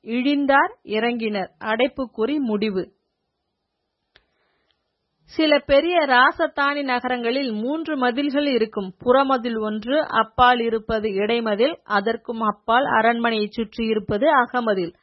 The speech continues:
ஒரு மதிலை தாண்டி உள்ளே புகுந்து உள்ளே உள்ள காட்டையும் தாண்டுவதற்குள் மதிலுக்குள் உள்ள வீரர்கள் பொருது எதிர்ப்பார்கள். ஒருவாறு வென்று மேற் சென்றாலும் அப்பால் மற்ற இரு மதில்களையும் வென்று உட்செல்ல வேண்டும்.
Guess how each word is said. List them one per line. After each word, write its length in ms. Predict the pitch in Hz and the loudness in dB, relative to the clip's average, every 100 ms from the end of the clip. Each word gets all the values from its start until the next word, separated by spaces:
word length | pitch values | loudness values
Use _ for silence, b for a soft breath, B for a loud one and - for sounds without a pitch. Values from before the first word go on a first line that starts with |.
| b b b b b - | b b b b b 4
ஒரு 220 | 247 285 | 4 6
மதிலை 440 | 262 262 339 381 | 2 0 0 -2
தாண்டி 420 | 359 311 302 302 320 | -4 -2 -2 -2 -4
உள்ளே 360 | 269 269 285 | -4 0 0
புகுந்து 460 | 294 269 285 285 320 | 0 -4 -4 -4 -2
உள்ளே 420 | 240 262 285 294 302 - _ _ | -2 -2 2 2 0 -10 _ _
உள்ள 280 | 247 262 240 | -6 0 0
காட்டையும் 640 | - 233 254 285 285 269 | 2 2 2 0 -4 -2
தாண்டுவதற்குள் 840 | 247 240 254 254 240 220 220 294 | 2 2 2 -2 0 -2 -4 -6
மதிலுக்குள் 680 | 233 226 247 285 285 - 277 | -2 -2 0 -2 -4 -4 -4
உள்ள 240 | 247 240 220 | -2 0 0
வீரர்கள் 580 | 233 254 247 233 247 - | 0 2 2 2 -4 0
பொருது 360 | 220 254 262 | 2 2 0
எதிர்ப்பார்கள். 800 | 262 208 226 240 226 196 180 175 b b b b - | -2 -2 -2 -2 0 0 0 -6 b b b b 2
ஒருவாறு 640 | 254 294 294 320 392 349 | 4 4 4 4 2 0
வென்று 360 | 311 285 285 | -4 -4 -6
மேற் 260 | 262 247 269 | -4 -2 -2
சென்றாலும் 600 | 269 269 254 262 269 302 | -2 -6 -2 0 0 -2
அப்பால் 540 | - 240 - - 277 294 | -4 -6 -6 0 0 2
மற்ற 360 | 262 247 247 | -4 -4 -4
இரு 280 | 233 240 285 | -2 -2 -2
மதில்களையும் 640 | 254 233 277 277 269 269 | -2 -2 -2 -2 -4 -2
வென்று 480 | 254 240 233 294 254 | -2 -4 -4 -4 -6
உட்செல்ல 420 | 233 - 254 240 | -6 -2 2 2
வேண்டும். 380 | 214 202 190 170 | 0 0 -2 -4